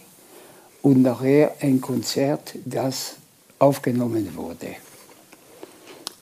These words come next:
Und, äh, das war ein Wunder,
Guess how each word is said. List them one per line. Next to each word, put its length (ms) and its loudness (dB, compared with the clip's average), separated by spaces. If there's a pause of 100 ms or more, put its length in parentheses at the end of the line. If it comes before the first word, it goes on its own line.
(120)
Und, 360 4
äh, 480 2 (100)
das 280 -4
war 180 0
ein 240 -4
Wunder, 400 0